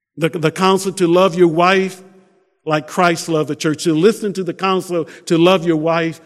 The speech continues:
like you love yourself. May God grant us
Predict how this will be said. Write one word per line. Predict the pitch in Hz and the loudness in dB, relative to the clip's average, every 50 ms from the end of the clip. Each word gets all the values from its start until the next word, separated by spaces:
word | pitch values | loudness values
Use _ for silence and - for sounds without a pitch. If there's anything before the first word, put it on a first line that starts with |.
| - - | -14 -10
like | 156 147 139 - | -10 -10 -8 -8
you | 147 135 | -8 -6
love | 127 135 143 147 151 147 147 143 - - - _ _ | -4 -2 -2 0 0 -2 -2 -4 -8 -14 -20 _ _
yourself. | 135 131 120 - - - 127 113 110 101 - - _ _ _ _ _ _ _ _ _ _ _ _ _ _ _ _ _ _ _ _ | -12 -12 -12 -12 -12 -12 -12 -12 -14 -16 -20 -20 _ _ _ _ _ _ _ _ _ _ _ _ _ _ _ _ _ _ _ _
May | 135 123 123 | -10 -10 -6
God | 117 135 131 131 131 127 123 123 117 - 113 117 | -2 -2 0 0 0 0 -2 -4 -6 -10 -16 -14
grant | 113 139 131 131 127 123 | -8 -6 -4 -4 -4 -4
us | 123 120 - | -6 -8 -12